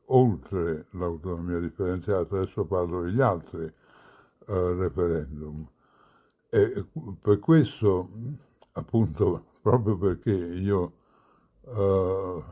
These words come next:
non capisco e non mi adeguo, ho, avevo propo-, ho proposto, l'ho pro-, proposto sulla stampa, non avendo modo di farlo nel comitato,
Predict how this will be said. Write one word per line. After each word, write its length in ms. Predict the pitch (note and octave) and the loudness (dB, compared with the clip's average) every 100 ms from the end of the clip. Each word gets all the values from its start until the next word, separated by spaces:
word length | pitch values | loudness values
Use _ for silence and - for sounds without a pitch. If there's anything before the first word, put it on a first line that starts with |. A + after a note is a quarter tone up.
| - - | -18 -8
non 240 | G2 G#2 | 0 0
capisco 800 | G2 G2+ A#2+ A#2 - - F#2+ F#2 | 2 2 4 2 2 0 0 0
e 160 | F#2 F#2 | 0 0
non 320 | G2+ G2+ F#2+ | 2 2 2
mi 120 | F#2 | 2
adeguo, 800 | F#2+ F#2 E2 D2+ D#2+ F2 F2+ - _ _ _ _ - | 2 2 0 -2 -4 -4 -4 -8 _ _ _ _ 4
ho, 480 | A#2 A#2 G#2+ G2+ G#2+ | 6 6 2 -4 0
avevo 360 | A#2 C3 G2+ | 2 4 4
propo-, 300 | G#2 C#3 A2+ | 4 4 6
ho 260 | G#2 A2 F#2+ | 4 4 0
proposto, 720 | - G2+ B2+ F#2 - F2+ E2 | 2 4 4 2 -2 -4 -2
l'ho 160 | F2 | -4
pro-, 240 | D#2+ G2 E2 | -6 -6 -6
proposto 580 | - F2+ G#2+ A2 A2+ F2 | -6 -2 0 0 -2 -6
sulla 300 | F2+ F2 F2 | -4 -2 -2
stampa, 500 | - A2+ F#2 D#2+ E2+ | 2 2 2 -2 -4
non 220 | F2+ F#2 | -2 -4
avendo 380 | F2+ F#2 F2 F2+ | -2 -4 -2 -2
modo 300 | G2+ G2 F2 | -2 -2 -4
di 60 | |
farlo 420 | - G#2+ F2 F2 | -2 -2 -2 -2
nel 220 | E2+ F#2 F2 | -4 -6 -4
comitato, 920 | F2 E2+ E2 E2+ D#2 D#2 G2 A2 A2 | -6 -6 -6 -8 -10 -8 -2 -2 -4